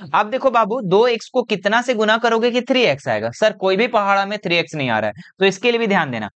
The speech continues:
कितना लिखा हुआ है? टू एक्स। हमको कितना लाना है? थ्री एक्स लाना है ना, थ्री एक्स लाना है, तो हम क्या करेंगे ना, इसको टू को नीचे से काट दो।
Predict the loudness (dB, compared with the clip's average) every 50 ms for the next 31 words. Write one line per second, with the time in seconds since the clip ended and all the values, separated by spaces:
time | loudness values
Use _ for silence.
0 | _ _ _ _ _ _ _ -4 0 2 2 2 2 2 2 0 0 0 -2 -2
1 | 0 0 0 -2 -4 -4 -2 -2 -2 -2 -4 -4 -4 -4 -2 0 0 2 0 0
2 | -2 -2 -4 -6 -4 -2 0 0 0 0 0 -2 -2 -2 -2 -2 -4 -4 -4 -6
3 | -6 -8 -14 _ _ -2 0 0 0 0 0 0 0 0 0 -2 -4 -6 _ _
4 | _ _ _ -16 -4 -2 0 0 0 -2 -2 0 0 0 0 0 -2 -2 -2 -2
5 | -2 -2 -4 -4 -6 -6 -8 -8 -10 _ _ _ _ _ _ _ _ _ _ _
6 | _ _ _ _ _ _ _ _ _ -20 -20 -20 _ _ _ -2 0 0 2 0
7 | 0 0 0 0 0 0 0 0 0 0 -2 -4 -8